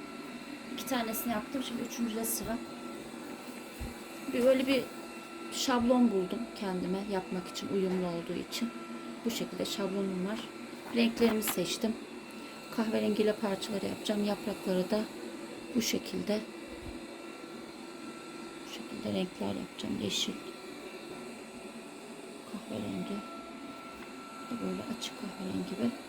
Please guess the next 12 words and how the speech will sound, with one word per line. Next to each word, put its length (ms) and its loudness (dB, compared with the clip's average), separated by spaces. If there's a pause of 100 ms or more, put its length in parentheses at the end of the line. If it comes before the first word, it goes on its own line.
(140)
solmuş 260 0
çiçekleri 500 2
canlandırmak, 880 6
göstermek 580 2
için. 280 8 (880)
<clears throat> 240 12 (200)
Bir 140 4
de 100 2
böyle 200 2
sarı 340 4
rengim 400 4
var. 240 4